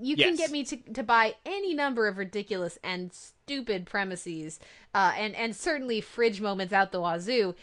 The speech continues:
Speaker 1: if you execute it well. And they
Speaker 2: Yes.
Speaker 1: executed this very well. The, the co-, combination of comedy and emotion or pa-, pathos in this episode is very well balanced. And, I mean, this didn't feel like a cliffhanger to me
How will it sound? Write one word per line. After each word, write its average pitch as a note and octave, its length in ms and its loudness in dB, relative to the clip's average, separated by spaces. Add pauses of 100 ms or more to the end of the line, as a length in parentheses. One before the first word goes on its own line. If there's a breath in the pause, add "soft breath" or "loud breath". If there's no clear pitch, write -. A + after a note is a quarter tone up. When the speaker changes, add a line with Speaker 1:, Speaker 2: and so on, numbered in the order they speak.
(320 soft breath)
Speaker 1:
if C#4 240 0
you A3+ 340 -2
execute G3+ 420 -6
it C3+ 80 -8
well. A#2 260 -4 (160 soft breath)
And A3+ 120 -4
they A#3 60 8
Speaker 2:
Yes. A3 100 4 (120)
Speaker 1:
executed G#3+ 280 -6
this F#3 160 -10
very G3 480 -2
well. E3+ 200 -2
The, F#3 200 -6
the G3 140 -14
co-, - 220 0 (100)
combination G#3+ 480 -4
of E3+ 120 -12
comedy B3+ 580 -2
and E3+ 580 -4
emotion G#3+ 680 -2
or F3+ 240 -4
pa-, G3+ 240 -6
pathos F#3+ 560 -2
in F#3+ 180 -8
this F#3 180 -6
episode F3+ 220 -6
is F3+ 100 -6
very A3 240 0
well G3 120 -2
balanced. E3 600 -6 (400 loud breath)
And, F#3+ 380 2 (100)
I B3 80 4
mean, B3 220 -2 (520 soft breath)
this C#4+ 240 2
didn't A#4 320 4
feel F4 220 0
like F4 180 2
a D#3 100 -4
cliffhanger E4+ 680 -2
to E4+ 80 -6
me E4+ 380 -6